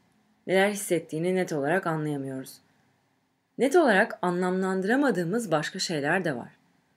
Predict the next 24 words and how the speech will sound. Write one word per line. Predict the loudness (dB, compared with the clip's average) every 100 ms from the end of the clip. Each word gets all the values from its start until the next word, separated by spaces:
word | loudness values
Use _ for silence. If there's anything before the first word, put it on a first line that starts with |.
| _ _ -4
Mesela | -2 0 4 4 4
tuvalin | 2 0 0
tam | -2 -2
ortasında | 0 -2 -4 -6 -6 -4 -4 -6 -20 _
yere | -2 2 4
doğru | 4 2
sarkan | -2 -6 -6 -4 -4 -4
ince | -6 -4 -4
bir | -4
zincir | -2 0 0
görüyoruz. | 0 -2 -2 -6 -8 -20 _ _ _ _ _ _ _ _ 0
Bunun | 2 4
ucunda | 4 0 -4 -6 -8 -8
küçük, | -10 -6 -6 -8 _ _ -2
taca | 0 4 2
benzer | 2 0 2 2
bir | 0
şey | -4 -6
duruyor. | -6 -8 -10 _ _ _ _ _ _ _ _ _ _ _ _ _
Hemen | 0 4 4
sağ | 4 2 4
tarafındaki | 4 2 0 -4 -4
dikdörtgende | -6 0 0 0 -2 0 2
ise | 0 0 -4